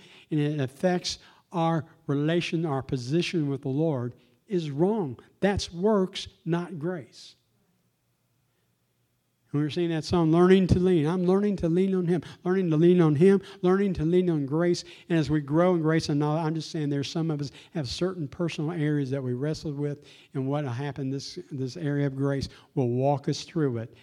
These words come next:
and carrying us out on the other side, full of joy and peace. Amen?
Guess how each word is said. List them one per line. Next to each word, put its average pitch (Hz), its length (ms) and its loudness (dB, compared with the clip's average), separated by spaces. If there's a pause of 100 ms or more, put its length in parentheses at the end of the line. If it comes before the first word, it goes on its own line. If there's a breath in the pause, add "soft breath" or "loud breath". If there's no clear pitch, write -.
(160 loud breath)
and 127 120 -4
carrying 135 340 2
us 127 120 -2
out 123 200 -2
on 117 120 -4
the 120 100 0
other 117 200 -2
side, 113 400 -6
full 123 240 -6
of 113 60 -8
joy 117 240 -2
and 113 140 -10
peace. 113 400 -14
Amen? 123 320 -8